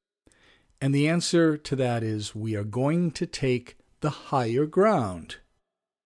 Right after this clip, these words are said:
and we're gonna look out for the other's feelings. Remember, you have been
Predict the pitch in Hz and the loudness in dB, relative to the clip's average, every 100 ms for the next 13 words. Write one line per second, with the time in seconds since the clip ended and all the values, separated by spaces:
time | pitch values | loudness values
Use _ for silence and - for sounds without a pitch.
0 | _ _ _ 127 120 110 110 113 107 110 | _ _ _ -2 0 0 0 -2 -2 2
1 | 147 170 147 117 107 - _ - 120 117 | 4 4 2 2 -2 -10 _ -4 -4 -2
2 | 110 107 104 - - 110 98 87 - - | -2 -2 -4 -6 -4 -4 -4 -8 -12 -16
3 | - - - 143 165 190 156 120 117 135 | -16 -20 -2 4 6 6 4 2 0 4
4 | 202 190 208 185 196 190 196 | 6 6 4 6 6 4 0